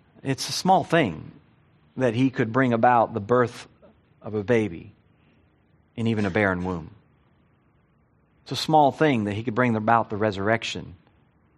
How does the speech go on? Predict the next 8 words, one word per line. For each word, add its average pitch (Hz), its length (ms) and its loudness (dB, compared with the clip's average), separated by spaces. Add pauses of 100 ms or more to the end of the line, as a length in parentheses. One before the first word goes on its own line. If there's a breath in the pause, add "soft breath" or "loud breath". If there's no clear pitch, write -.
(220)
of 95 100 -12
a 92 60 -12
Savior 95 320 -2
from 87 180 -10
the 87 80 -8
dead. 80 300 -10 (1900)
Isaiah 123 260 2
forty-six 127 600 0